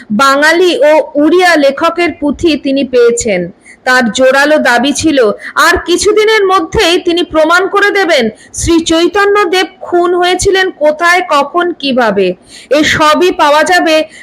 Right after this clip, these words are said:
কাহা গেলে তোমা পাবো এর দ্বিতীয় খণ্ডে। প্রথম খণ্ডের শেষ দিকে প্রভুজির ভ্রাতুষ্পুত্রী বিদুষী মাধবী আনন্দকে বলেছেন, "সে জায়গাটা আমি দেখিয়ে দিতে পারি তোমাকে,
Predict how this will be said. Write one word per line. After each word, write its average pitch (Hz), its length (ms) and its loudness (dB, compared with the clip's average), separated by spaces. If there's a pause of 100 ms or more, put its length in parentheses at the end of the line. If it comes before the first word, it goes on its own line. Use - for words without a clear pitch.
(120)
কাহা 311 480 0
গেলে 403 280 2
তোমা 339 420 0
পাবো 320 560 2
এর 269 300 2
দ্বিতীয় 269 500 0
খণ্ডে। 202 560 -4 (340)
প্রথম 370 440 0
খণ্ডের 453 440 2
শেষ 359 420 -2
দিকে 415 320 0
প্রভুজির 359 680 0 (280)
ভ্রাতুষ্পুত্রী 349 880 0
বিদুষী 302 640 -2 (300)
মাধবী 311 580 2
আনন্দকে 427 640 2
বলেছেন, 320 580 0 (580)
"সে 330 540 0
জায়গাটা 311 640 2
আমি 320 520 0
দেখিয়ে 330 420 0
দিতে 381 280 0
পারি 320 320 0
তোমাকে, 226 580 -2